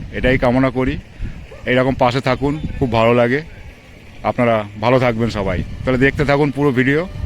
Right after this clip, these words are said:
টাটা দর্শক বন্ধু, ভালো থাকবেন শিকারী বন্ধুরা।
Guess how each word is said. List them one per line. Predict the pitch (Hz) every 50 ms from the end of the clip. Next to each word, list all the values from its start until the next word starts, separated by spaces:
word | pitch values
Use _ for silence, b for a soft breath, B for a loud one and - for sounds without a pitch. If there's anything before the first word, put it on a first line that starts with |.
| - - - - - - - - - -
টাটা | 151 135 147 139 135
দর্শক | 131 - - 139 131 127
বন্ধু, | 123 117 110 98 - - - 113
ভালো | 123 139 143 131
থাকবেন | 135 127 113 104 98 92 - - - - - - - - - - - - -
শিকারী | - 127 117 123 117 110
বন্ধুরা। | 113 107 107 98 90